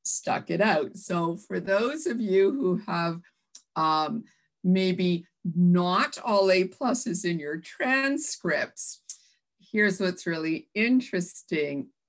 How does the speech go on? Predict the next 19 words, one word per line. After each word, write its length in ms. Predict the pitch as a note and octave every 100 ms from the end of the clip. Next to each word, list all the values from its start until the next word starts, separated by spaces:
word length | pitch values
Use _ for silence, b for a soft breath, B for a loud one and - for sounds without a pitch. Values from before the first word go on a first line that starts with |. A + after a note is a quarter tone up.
| -
When 1000 | F3 E3 F3 G3 G#3 A#3 C#4+ E4 E4+ E4 -
I 720 | G3+ F#3+ F3+ F3+ E3+ E3+ C#3 -
went 520 | E3+ E3 F3 F3+ G3+ -
to 80 | -
apply 840 | E3+ - _ - E3 E3 D#3 D#3+ - _ _ -
to 160 | F#3+ G#3
do 220 | F#3 F3+
my 340 | D#3 C#3+ D3 - -
P 180 | F3
H 300 | D#3 B2+ -
D, 240 | - C#3+ C#3
I 160 | C#3+
actually, 580 | A#3 G#3+ - - D#3 C#3+ F3 -
uh, 240 | C#3+ D3 -
applied 420 | - E3 D#3+ D3
at, 240 | D3 - -
um, 320 | - C3+ C#3 - B B B B B B B _
U 260 | - F#3+ G3
of 160 | F3